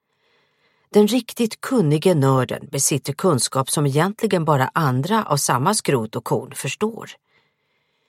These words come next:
Globaliseringen gör att nörden aldrig någonsin varit i bättre position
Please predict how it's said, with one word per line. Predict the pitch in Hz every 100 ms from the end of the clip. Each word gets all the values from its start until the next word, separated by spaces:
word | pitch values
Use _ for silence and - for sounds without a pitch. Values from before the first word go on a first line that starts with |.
| _ _ _ _ _ -
Globaliseringen | 214 208 220 220 - 247 247 240 233
gör | 151 139 -
att | 147
nörden | 131 131 127 131 160 -
aldrig | 175 120 135
någonsin | 170 170 110 156 185 143
varit | 135 127 -
i | 151
bättre | 143 175 -
position | 208 190 202 185 139 127